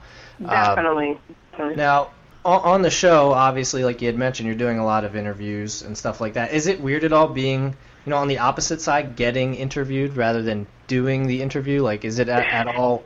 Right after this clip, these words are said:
Speaker 1: odd for you?
Speaker 2: Yeah, you know what? It's, it's kind of funny. I, I wouldn't say the word odd. I would actually say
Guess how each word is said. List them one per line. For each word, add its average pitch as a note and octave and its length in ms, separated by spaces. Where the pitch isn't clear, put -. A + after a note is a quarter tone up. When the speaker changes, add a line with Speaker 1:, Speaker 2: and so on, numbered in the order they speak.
Speaker 1:
odd B2 300
for - 120
you? D3+ 260
Speaker 2:
Yeah, D#4+ 220
you C#4 140
know D#4 140
what? F4 160
It's, D4+ 220
it's A#3+ 160
kind C#4+ 220
of D4 120
funny. A#3+ 400
I, G#3+ 220
I A3 120
wouldn't B3+ 240
say B3 100
the G#3+ 80
word G3 300
odd. F#3 340
I G3 120
would G3 100
actually G3 360
say F3+ 340